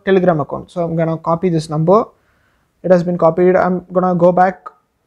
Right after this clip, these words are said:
to my Telegram over here. I'm gonna choose my country. In this case, it's going to be the United States.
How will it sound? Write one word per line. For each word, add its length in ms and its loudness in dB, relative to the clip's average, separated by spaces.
to 80 -2
my 160 2
Telegram 460 2
over 180 2
here. 380 4
I'm 120 -4
gonna 180 0
choose 340 -2
my 140 -2
country. 520 0
In 100 0
this 140 2
case, 280 4
it's 160 -2
going 200 2
to 40 0
be 320 0
the 180 -2
United 540 0
States. 80 -18